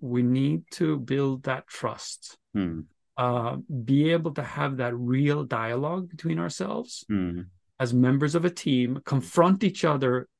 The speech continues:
Speaker 1: in a
Speaker 2: Mm.
Speaker 1: productive manner
Speaker 2: Mm.
Speaker 1: to come to the right outcomes for the individual, the team, and the organization.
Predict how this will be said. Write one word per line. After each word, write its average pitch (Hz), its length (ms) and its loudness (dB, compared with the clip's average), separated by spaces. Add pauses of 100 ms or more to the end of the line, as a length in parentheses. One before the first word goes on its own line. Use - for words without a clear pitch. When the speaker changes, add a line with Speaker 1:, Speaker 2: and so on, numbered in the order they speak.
(100)
Speaker 1:
in 135 160 4
a 127 60 4
Speaker 2:
Mm. - 80 -12
Speaker 1:
productive 127 680 -4
manner 117 540 -4 (140)
Speaker 2:
Mm. 87 220 -6 (440)
Speaker 1:
to 127 60 -6
come 139 420 0
to 131 120 -6
the 123 100 0
right 123 260 2
outcomes 123 680 -2
for 131 180 2
the 117 80 2
individual, 127 460 0
the 147 80 -4
team, 127 260 2
and 123 100 2
the 120 60 0
organization. 113 800 -8